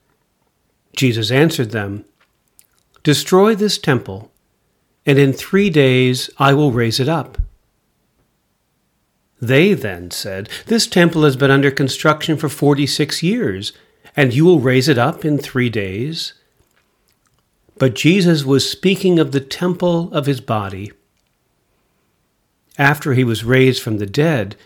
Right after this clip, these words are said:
his disciples remembered that he had said this, and they believed the scripture and the word that Jesus had spoken.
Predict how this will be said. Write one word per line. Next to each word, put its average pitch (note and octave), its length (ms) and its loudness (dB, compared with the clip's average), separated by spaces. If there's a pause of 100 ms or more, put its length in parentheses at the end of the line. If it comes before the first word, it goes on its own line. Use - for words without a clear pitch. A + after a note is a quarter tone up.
(540)
his D#3+ 180 4
disciples D#3+ 760 2
remembered C3 760 0 (260)
that A2+ 120 -4
he A#2+ 80 -2
had A2+ 120 -2
said D3 300 -4
this, F#2+ 400 -12 (920)
and C3+ 160 4
they C#3 120 6
believed C#3 480 2
the E3 80 0
scripture A2 640 -6 (720)
and A#2 200 -2
the A2+ 100 -2
word C3 560 4
that A2 220 -6
Jesus A#2+ 420 -2
had A#2+ 160 -4
spoken. G#2 580 -8